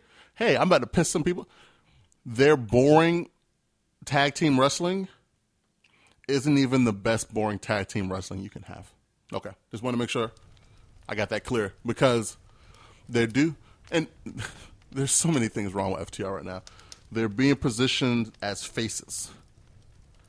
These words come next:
Nothing about old school tag team wrestling screams, "I'm the good guy." You,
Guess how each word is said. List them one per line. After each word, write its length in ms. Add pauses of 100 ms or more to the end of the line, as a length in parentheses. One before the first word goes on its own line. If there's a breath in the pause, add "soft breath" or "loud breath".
(580)
Nothing 440
about 260
old 240
school 200
tag 260
team 180
wrestling 340
screams, 360
"I'm 220
the 80
good 260
guy." 260 (4000 soft breath)
You, 220